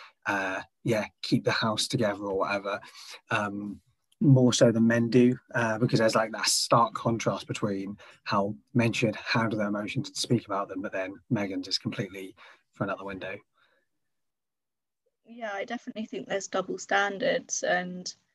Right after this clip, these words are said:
Speaker 2: um, that's, like, um, that time where Meghan closed the car door herself, um, and there was massive uproar about that. Um, and yeah, so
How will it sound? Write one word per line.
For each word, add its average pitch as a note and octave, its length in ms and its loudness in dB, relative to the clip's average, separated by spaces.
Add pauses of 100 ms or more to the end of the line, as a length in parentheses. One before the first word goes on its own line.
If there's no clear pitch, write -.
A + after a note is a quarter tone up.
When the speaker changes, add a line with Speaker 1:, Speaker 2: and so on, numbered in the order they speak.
(340)
Speaker 2:
um, F#3 440 0 (260)
that's, - 240 0
like, F#3+ 220 4 (340)
um, F#3+ 440 2 (100)
that G#3 140 6
time G3+ 300 0
where G3 320 4 (520)
Meghan F#3+ 520 0
closed F3+ 460 0
the - 60 -12
car F3+ 280 -2
door F#3 400 -4
herself, - 480 -2 (720)
um, F3+ 440 0 (100)
and G3 160 -2
there F#3+ 160 2
was F3+ 340 -4 (240)
massive G#3+ 600 0
uproar F#3+ 520 -2
about F#3 400 -4
that. G3+ 400 2 (520)
Um, F#3+ 500 4 (920)
and G3 520 2
yeah, A3 400 6
so G3 440 6